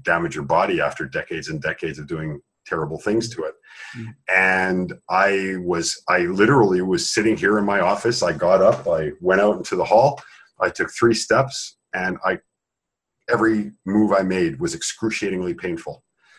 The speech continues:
Speaker 1: I ended up
Speaker 2: Gosh.
Speaker 1: going, uh, without being able to sleep more than three or four minutes in a row for about two months, going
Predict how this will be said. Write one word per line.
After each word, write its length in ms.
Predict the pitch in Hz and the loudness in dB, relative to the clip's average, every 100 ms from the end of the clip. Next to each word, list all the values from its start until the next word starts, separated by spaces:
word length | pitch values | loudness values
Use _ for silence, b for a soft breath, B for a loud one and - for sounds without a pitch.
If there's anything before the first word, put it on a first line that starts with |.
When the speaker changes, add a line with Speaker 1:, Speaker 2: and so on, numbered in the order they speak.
| b - | b -4
Speaker 1:
I 80 | |
ended 180 | 98 95 | -2 2
up 80 | 139 | 0
Speaker 2:
Gosh. 180 | 131 - | 0 -8
Speaker 1:
going, 540 | 98 98 95 92 90 | -6 -4 -2 -2 -2
uh, 380 | 87 87 85 78 - | -2 -2 -4 -6 -4
without 460 | 95 - 101 95 - _ _ _ - | -4 0 0 -2 -4 _ _ _ -8
being 180 | 95 | -4
able 200 | 92 92 | -2 -2
to 100 | 92 | -6
sleep 340 | - - 98 101 | -8 -6 -6 -4
more 100 | 95 | -6
than 80 | 87 | -6
three 220 | - 95 | -4 -4
or 60 | 92 | -4
four 220 | - 95 | -4 -4
minutes 380 | 92 92 92 - | -2 -4 -6 -6
in 60 | 87 | -4
a 60 | |
row 400 | 82 95 87 82 B B B B | 2 2 2 -2 B B B B
for 200 | - 98 92 | -6 -2 0
about 240 | 87 85 | 0 -2
two 160 | - 107 | 0 2
months, 520 | 90 98 - - _ _ _ _ _ _ _ _ _ _ _ _ _ _ | 2 0 -4 -8 _ _ _ _ _ _ _ _ _ _ _ _ _ _
going 380 | 95 98 101 | 2 2 2